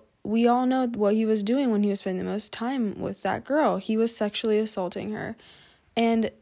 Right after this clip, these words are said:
in one of my articles, it said that. And I just, I can't believe that the people at this training camp, they knew what was going on because they had been getting plaints, complaints on it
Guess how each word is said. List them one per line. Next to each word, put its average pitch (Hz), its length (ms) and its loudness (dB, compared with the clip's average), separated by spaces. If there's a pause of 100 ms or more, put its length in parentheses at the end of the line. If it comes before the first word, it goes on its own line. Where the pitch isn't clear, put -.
(180)
in 269 200 6
one 262 100 4
of 240 60 4
my 220 160 2
articles, 196 520 0
it - 200 -2
said 190 340 -2
that. 160 300 -2 (580)
And 214 320 2 (100)
I 233 360 0 (100)
just, - 380 -4 (240)
I 208 100 2
can't 233 260 -2
believe 240 420 0
that 208 300 2
the 214 80 -2
people 240 380 0
at 220 200 2
this 233 260 -2
training 214 400 -2
camp, 196 500 -6
they 208 180 2
knew 202 260 2
what 196 80 0
was 196 140 -2
going 185 320 -2
on - 300 -4
because 208 300 2
they 214 100 2
had 233 160 2
been 220 220 2
getting 220 260 0
plaints, 247 500 -2 (140)
complaints 240 480 -2
on 185 240 -2
it 214 180 -4